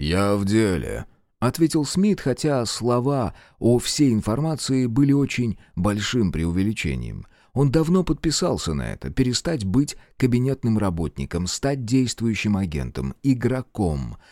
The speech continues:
войти в руководство Интерпола в конце концов. "Сработайте как следует, и это не останется незамеченным". "Можете не уговаривать, я уже согласился". "Кто-нибудь знает,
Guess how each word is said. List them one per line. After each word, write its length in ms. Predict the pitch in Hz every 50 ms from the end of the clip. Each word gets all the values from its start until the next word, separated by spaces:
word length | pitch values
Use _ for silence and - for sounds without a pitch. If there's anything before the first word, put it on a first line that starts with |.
| - -
войти 440 | 76 82 110 113 113 - - 143
в 80 | 120 107
руководство 680 | 110 101 - 120 117 117 123 117 - - 98 98 95
Интерпола 580 | 92 87 - 95 85 78 - 117 120 110 92 80
в 80 | -
конце 320 | - - 92 87 - - 95
концов. 640 | 92 101 101 98 - - 90 69 58 - - - - - _ _ _ _ _
"Сработайте 800 | - - - 110 120 123 123 131 131 123 - 113 101 - 104 90
как 180 | 98 95 -
следует, 640 | - - 87 80 73 67 - 60 55 52 - - - - - - _ _ -
и 80 | - 95
это 260 | 104 110 110 - 117
не 140 | 120 120 117
останется 560 | 113 110 - - 127 127 123 113 - 120 120
незамеченным". 840 | 123 117 107 120 123 131 131 117 - - 73 67 55 50 - - _ _ _ _ _ _ _ _ -
"Можете 640 | 67 78 87 101 113 107 95 113 104 - 107 107
не 120 | 107 107
уговаривать, 920 | 101 101 95 98 101 101 101 101 101 95 82 73 69 60 50 - - - - _ _ _ _ -
я 240 | - 82 92 98
уже 240 | 104 101 90 107 104
согласился". 960 | - - 98 95 101 101 98 85 - 104 110 101 90 - - - 58 50 - _ _ _ _ _ _ _ _ _ -
"Кто-нибудь 480 | - - 113 107 107 107 98 104 92
знает, 480 | 82 87 95 90 90 98 110 - -